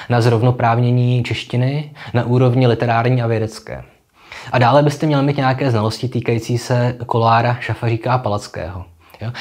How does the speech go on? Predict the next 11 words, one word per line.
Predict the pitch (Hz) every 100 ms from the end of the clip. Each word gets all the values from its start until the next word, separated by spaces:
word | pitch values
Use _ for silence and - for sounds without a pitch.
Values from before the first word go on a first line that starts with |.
| -
A | 120
jak | 117
to | -
bylo | 113 120 110
s |
jejich | 117 117 113 - - - -
koncepcemi | - 120 107 123 - 120 113 117 120
postavení | 107 - 113 113 117 110
Čechů | 107 - 110 110
či | 113
Slováků | - 107 104 104 - 110